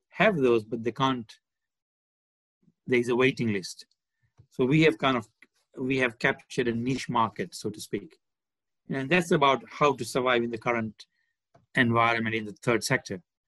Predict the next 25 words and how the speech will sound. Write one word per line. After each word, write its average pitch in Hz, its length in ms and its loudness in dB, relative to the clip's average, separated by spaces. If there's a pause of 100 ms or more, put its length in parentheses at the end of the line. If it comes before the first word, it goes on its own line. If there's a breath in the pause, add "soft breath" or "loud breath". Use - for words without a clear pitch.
(400)
You 127 140 -2
need 151 240 0
to 139 60 -2
f-, - 220 -12 (100)
have 127 280 -2
a 113 120 2
niche, 135 420 -4
you 131 240 2
ha-, 113 100 -2
need 135 220 -4
to 131 80 -2
have 117 160 0
your 117 120 2
evidence. 120 500 -6 (480)
So - 140 -8
our 151 240 4
strength 151 400 0
at 135 140 -2
the 135 60 0
moment 135 300 -2
is 110 200 -2 (180)
providing 127 360 -2
welfare 117 300 0
rights 120 240 -2
advice 135 460 -4